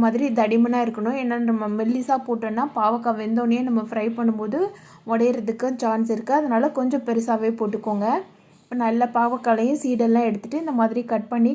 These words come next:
கழுவி வச்சிருக்கேன். இதை எப்படி ரெடி பண்றதுன்னு பார்க்கலாம். பாவக்காய் நறுக்கும்போது கொஞ்சம் பெரிய சைஸாவே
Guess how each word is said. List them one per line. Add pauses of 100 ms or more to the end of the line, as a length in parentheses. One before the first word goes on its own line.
(100)
கழுவி (120)
வச்சிருக்கேன். (1040)
இதை
எப்படி
ரெடி
பண்றதுன்னு
பார்க்கலாம். (1600)
பாவக்காய்
நறுக்கும்போது (100)
கொஞ்சம்
பெரிய (100)
சைஸாவே